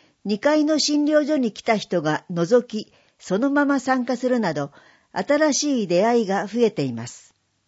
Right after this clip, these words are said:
十四年続けている放射線量測定。医療生協埼玉では、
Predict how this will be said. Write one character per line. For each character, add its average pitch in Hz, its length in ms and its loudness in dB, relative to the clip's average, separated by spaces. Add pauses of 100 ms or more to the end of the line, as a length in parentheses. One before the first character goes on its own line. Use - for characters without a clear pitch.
(1500)
十 277 340 0
四 220 220 4
年 226 340 0
続 196 300 -4
け 240 140 4
て 226 160 4
い 202 180 0
る 180 320 0
放 269 200 2
射 285 200 0
線 269 340 2
量 247 220 4
測 247 340 -4
定。 110 380 -10 (1700)
医 220 140 -2
療 320 200 2
生 320 280 -2
協 175 240 -2
埼 226 240 -2
玉 165 260 -4
で 151 140 -4
は、 135 160 -4